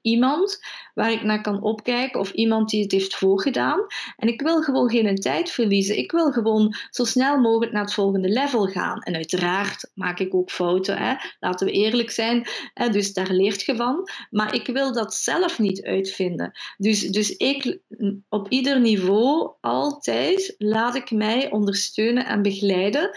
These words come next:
en inspireren door een mentor, door een coach. En uiteraard, hè, eh,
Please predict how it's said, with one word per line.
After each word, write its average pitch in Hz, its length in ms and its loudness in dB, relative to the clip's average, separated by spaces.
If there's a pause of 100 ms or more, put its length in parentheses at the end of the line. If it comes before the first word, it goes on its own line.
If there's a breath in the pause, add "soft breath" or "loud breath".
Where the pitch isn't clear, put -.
(280 loud breath)
en 208 140 0
inspireren 247 1000 2 (260 loud breath)
door 240 600 2
een 214 160 2
mentor, 220 720 0
door 220 240 4
een 240 180 4
coach. 214 400 2 (340 loud breath)
En 196 360 2
uiteraard, 190 680 0
hè, 226 260 -2
eh, 190 560 -2